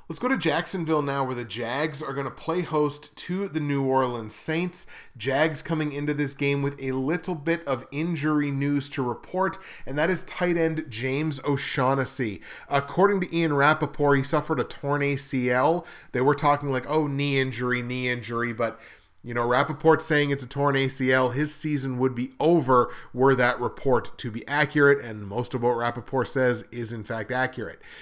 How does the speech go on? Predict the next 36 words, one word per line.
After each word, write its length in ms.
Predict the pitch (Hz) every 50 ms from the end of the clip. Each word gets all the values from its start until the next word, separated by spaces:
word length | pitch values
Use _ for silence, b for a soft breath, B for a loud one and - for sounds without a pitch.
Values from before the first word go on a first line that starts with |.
| B B B
Now, 120 | 139 139 135
James 340 | 139 156 170 185 190 160
O'Shaughnessy 680 | 185 180 - - - 175 165 175 170 160 - - 165 160
might 380 | 147 135 135 147 180 180 - 170
not 240 | 170 165 - -
seem 420 | - - - 165 165 170 170 160 151
like 240 | 151 151 156 143 160
a 120 | 151 131
big 360 | 110 104 135 135 131 127 139
name. 480 | 120 117 120 131 143 156 170 190 214 214 B B B B B -
I 80 | 117
think 140 | 131 147 143
if 120 | 139 131 123
you 140 | 135 135
look 420 | 131 131 135 143 147 - - - -
at 340 | 143 135 139 - 131 120 120
the 280 | 135 135 135 135 131
depth 480 | - 110 - 127 120 135 - - - -
chart 400 | - - 156 143 147 151 147 -
for 300 | - - 151 151 151 147
the 100 | 139 139
Jags, 560 | 117 110 135 131 135 143 147 156 147 135 -
technically, 720 | - - 151 147 147 - 165 160 - 165 165 170 165 160 B B B B B _ -
Jeff 240 | - 147 135 131 -
Swain 680 | - - - - 120 120 123 127 135 143 151 156 156
is 180 | 147 131 113
listed 460 | 117 131 135 127 - - 151 139 143 - -
as 340 | 127 127 123 127 127 110 104
the 240 | 120 123 123 127 - -
top 400 | - - 127 127 123 123 - -
tight 300 | - - 123 120 117 113
end, 380 | 113 120 135 151 185 214 226 233 B B B B B B B -
but 320 | - 139 135 131 131 - - -
in 260 | 139 135 131 131 127
terms 440 | - - - 151 156 165 160 139 -
of 460 | - 131 127 123 120 117 104 107